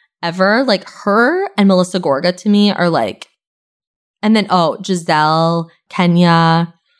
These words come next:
um, oh, Sierra obviously is, like, gorgeous. I think Sonia is really beautiful. Dolores. Those are, like, the most beautiful women on Bravo to me.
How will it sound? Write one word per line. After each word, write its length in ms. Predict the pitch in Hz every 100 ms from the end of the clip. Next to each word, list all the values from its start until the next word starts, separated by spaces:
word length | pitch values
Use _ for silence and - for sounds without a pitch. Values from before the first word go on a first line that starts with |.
| -
um, 340 | 170 160 156 -
oh, 100 | 185
Sierra 460 | - - 165 156
obviously 440 | 107 127 - 156 -
is, 100 | 180
like, 100 | -
gorgeous. 560 | 135 120 107 190 - - _ - _ _ _ 190
I 60 |
think 140 | 196 190
Sonia 280 | 180 160
is 100 | 165
really 180 | 170 170
beautiful. 760 | 175 170 165 170 165 170 175 180 190
Dolores. 1200 | 190 170 160 156 165 170 170 170 - - - - _ _ _ - - _ _ -
Those 340 | 202 233 247
are, 80 | 339
like, 240 | 254 208
the 120 | 190 185
most 280 | 175 165
beautiful 280 | 185 160 165
women 180 | 135 80
on 100 | 73
Bravo 260 | - 50 -
to 160 | -
me. 380 | 50 50 220